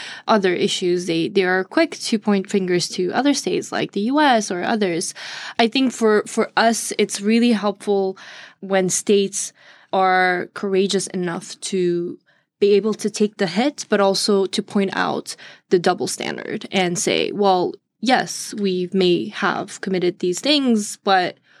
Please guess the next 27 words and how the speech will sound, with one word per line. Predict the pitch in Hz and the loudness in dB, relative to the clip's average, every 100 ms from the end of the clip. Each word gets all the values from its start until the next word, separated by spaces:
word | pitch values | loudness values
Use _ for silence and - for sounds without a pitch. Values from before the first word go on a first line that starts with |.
| _ | _
we | 202 240 | -2 2
are | 254 - | 4 4
open | 247 254 214 180 170 175 | 2 2 0 0 -2 -2
and | 196 185 | 0 0
transparent | - 180 170 202 208 233 | -2 -4 -2 2 2 2
about | 240 277 285 | 2 0 2
it, | 302 - | 0 -2
and | 208 196 185 | 0 0 0
we're | |
able | 185 190 185 180 | 0 0 0 -4
to | - - 190 180 180 180 - - - | -4 -2 0 2 0 -2 -8 -20 -16
have | - 208 196 | -4 0 2
a, | 196 - 131 - | 2 2 -2 -4
a | 180 | -4
proper | 196 196 196 196 196 | 0 0 2 2 2
and | 185 180 | 2 2
meaningful | 208 226 214 208 | 4 4 2 -2
constructive | 185 170 190 190 | -2 -2 -4 -6
dialogue | 175 180 185 208 240 - - | -4 -4 -2 0 -2 -4 -8
to | - | -4
try | 208 - 226 | -2 0 2
to | 208 | 2
seek | - 214 - | 0 -2 0
ways | 190 185 190 190 - | 2 2 2 -2 -4
to, | 190 180 175 175 175 - - | 0 2 2 2 -4 -14 -12
uh, | - 175 175 | -4 -2 2
repair. | 180 180 185 170 - | 0 0 -4 -4 -6